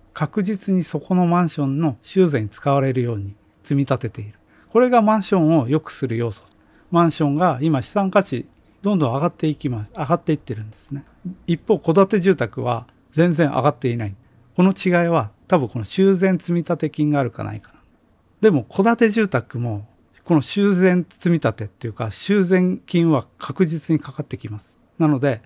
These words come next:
それを毎月毎月可能ならばです。もう今買った方はですね、自分で大体じゃあどれぐらい修繕積立金を積めばいいかなっ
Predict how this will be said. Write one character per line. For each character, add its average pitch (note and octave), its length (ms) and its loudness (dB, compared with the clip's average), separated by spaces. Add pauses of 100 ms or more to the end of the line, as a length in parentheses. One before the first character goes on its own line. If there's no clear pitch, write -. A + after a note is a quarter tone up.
(260)
そ D#3+ 160 0
れ D#3+ 100 4
を F3+ 240 2 (420)
毎 F#3+ 260 2
月 - 260 -6
毎 F3+ 220 0
月 D#3+ 360 -6 (560)
可 E3 140 2
能 G#3+ 180 2
な G#3+ 140 2
ら F#3+ 100 4
ば - 100 -6
で - 100 -12
す。 - 200 -20
も D#3 160 4
う C3+ 60 2
今 F#3 180 2
買 - 160 -6
っ - 40 -8
た G3 100 -8
方 F#3+ 260 2
は A2+ 80 0
で G#2 60 -8
す - 140 -12
ね、 G#2+ 180 -8 (540)
自 D#3 120 2
分 F#3+ 200 4
で F#3 260 2 (300)
大 F3 260 2
体 F#3 340 4
じ C#3 100 -2
ゃ C3 60 4
あ - 20 -2
ど B2 160 -4
れ D3 140 0
ぐ E3 140 0
ら E3+ 120 2
い D#3 80 0
修 D3 200 -2
繕 D3 200 0
積 D3 140 -6
立 C#3+ 400 0
金 C#3+ 280 -2
を C#3 120 -2 (380)
積 - 120 -4
め D3+ 140 4
ば A2+ 100 -2
い A#2+ 60 -2
い A2+ 60 -4
か A#2 120 -8
な A2+ 140 -6
っ A2+ 40 -12